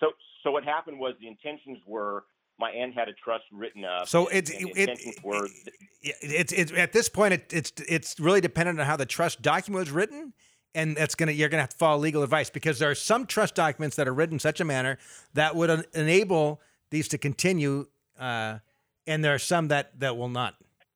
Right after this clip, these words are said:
Speaker 2: And y-, so there's sometimes I've seen it where the t-, trust has to be distributed within, I mean, the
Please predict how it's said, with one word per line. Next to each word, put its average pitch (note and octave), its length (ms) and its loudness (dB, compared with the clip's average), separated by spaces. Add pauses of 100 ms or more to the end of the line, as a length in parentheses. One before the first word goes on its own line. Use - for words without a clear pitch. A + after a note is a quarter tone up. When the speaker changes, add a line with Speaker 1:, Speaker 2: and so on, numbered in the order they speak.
(1300)
Speaker 2:
And E3+ 200 2
y-, F3 160 0
so - 160 2
there's E3+ 200 2
sometimes G#3+ 340 2
I've D#3+ 140 2
seen F#3 160 0
it D#3+ 40 -2
where D3+ 160 -2
the D#3 200 -4
t-, B2+ 160 -6
trust - 320 -2
has E3+ 160 0
to - 80 -10
be D#3+ 60 -4
distributed D3 420 -2
within, A#2+ 280 -6
I C3+ 40 -6
mean, D3 100 -2
the C#3 160 -2